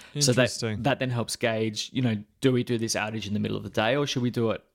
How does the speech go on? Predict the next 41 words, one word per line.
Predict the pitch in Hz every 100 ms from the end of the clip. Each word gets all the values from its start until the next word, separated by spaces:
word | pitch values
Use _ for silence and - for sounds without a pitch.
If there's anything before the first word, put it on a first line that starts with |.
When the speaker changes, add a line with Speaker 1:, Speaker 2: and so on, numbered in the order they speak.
| _ _ _ _
Speaker 1:
you | 117
know, |
in | 104
the |
middle | 101 104
of |
the | 98
night | 101 107 -
kind | 101 95
of |
thing. | - 95 -
So | 107 - 110 117
Speaker 2:
And | 120 165
are | 165
you | 160
gonna | 175 156
put | -
Speaker 1:
um, | 123
Speaker 2:
that | 143 143 156
information | 143 135 131 127 123
on | 117 113
your | 123
status | - 123 123 -
page | 143 117
itself, | 104 - 123 165
or | 117
is | 117
that | 120
gonna | 139 127
be | 117
something | 131 123 117
Speaker 1:
No. | 113
Speaker 2:
internal | 107 110 107
that, | 104
like, | 104 98 -
you're | 101 95
Speaker 1:
Yeah, | 135 110 110
so | -
that'll | 143 151
be | 170 143
internal. | 120 - 107 117 170 202